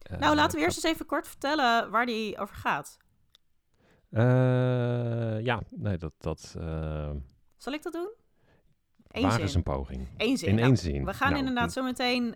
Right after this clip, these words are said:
Speaker 1: eh, eh, duiken we er echt, eh, lekker diep en uitgebreid in. Eh,
Speaker 2: Dat
Speaker 1: maar
Speaker 2: was
Speaker 1: voor
Speaker 2: je eerste
Speaker 1: nu
Speaker 2: zin. Oh.
Speaker 1: <laughs> Dat, dat was, shit, ik ben al af. Ehm, maar voor nu, eh, Spirited Away gaat over een meisje van tien dus. Zij heet Chihiro.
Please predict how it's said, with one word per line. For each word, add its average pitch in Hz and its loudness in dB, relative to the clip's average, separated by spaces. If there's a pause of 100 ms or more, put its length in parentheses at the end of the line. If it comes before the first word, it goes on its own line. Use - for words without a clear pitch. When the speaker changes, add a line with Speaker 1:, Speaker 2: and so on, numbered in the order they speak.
Speaker 1:
eh, 175 -2
eh, - -12
duiken 202 -2
we 165 -2
er 170 0
echt, - -6
eh, 165 -4
lekker 190 -8
diep 214 -8
en - -12
uitgebreid 160 -6
in. 330 -4 (520)
Eh, 196 -4
Speaker 2:
Dat 190 -4
Speaker 1:
maar 202 4
Speaker 2:
was 208 2
Speaker 1:
voor 190 0
Speaker 2:
je 202 -4
eerste 277 2
Speaker 1:
nu 415 0
Speaker 2:
zin. - 0
Oh. 139 -8 (360)
Speaker 1:
<laughs> - -
Dat, 202 -6
dat 208 -2
was, 175 -6
shit, 131 -10
ik 143 -16
ben 175 -4
al 151 -4
af. 143 -4 (480)
Ehm, 208 4 (140)
maar 208 4
voor 247 -4
nu, 277 0
eh, 202 -2
Spirited 277 -6
Away 247 0
gaat 233 -4
over 220 -4
een 208 -6
meisje 247 -2
van 185 -12
tien 262 -4
dus. 240 -2
Zij 196 -6
heet 180 -4
Chihiro. 247 -2